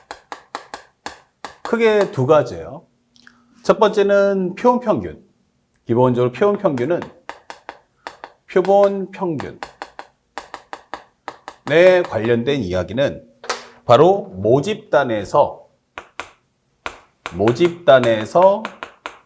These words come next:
표본 집단으로 가는 내용을 이해하고 있는가? 요 개념을 정확하게 이해하고 있는지 이 과정을 질문하겠습니다. 이게 되는 거예요.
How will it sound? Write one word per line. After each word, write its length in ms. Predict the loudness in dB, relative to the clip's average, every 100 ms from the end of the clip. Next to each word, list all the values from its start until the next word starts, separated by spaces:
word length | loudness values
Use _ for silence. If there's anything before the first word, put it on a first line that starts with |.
| -20 -20 -12
표본 280 | 0 2 2
집단으로 640 | -2 -4 2 4 2 -4
가는 400 | -4 -4 -2 -2
내용을 800 | -2 -2 -2 -2 -2 -4 -10 -16 _
이해하고 500 | -4 2 2 2 -4
있는가? 400 | -6 -8 -8 -10 -12 -6
요 180 | 0 0
개념을 760 | 0 -2 -2 0 -2 -2 -6 -6
정확하게 680 | -2 -2 -2 0 0 -2 -10 _ _
이해하고 580 | -2 4 6 4 2 -2
있는지 800 | -4 -6 -8 -8 -6 -6 -6 -14 _ -20 -20 -20 _ _ _ _ _
이 200 | -4 -4
과정을 680 | -2 0 0 0 0 -2
질문하겠습니다. 1040 | -2 -4 -2 -2 -2 -6 -8 -4 -2 -2 -4
이게 120 | -8
되는 220 | -10 -12 -14
거예요. 220 | -18